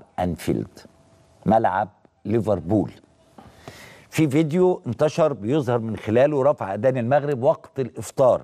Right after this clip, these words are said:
في ملعب أنفيلد، والجماهير قاعدة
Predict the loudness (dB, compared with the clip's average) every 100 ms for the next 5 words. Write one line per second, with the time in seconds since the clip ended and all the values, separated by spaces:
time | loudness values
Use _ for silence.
0 | -6 -10 -2 0 0 0 -2 -10 -4 -2
1 | -2 -6 _ -20 -20 -20 -20 -18 -4 0
2 | 2 0 _ _ -4 0 0 0 0 0
3 | 0 -6 _ _ _ -2 0 2 -2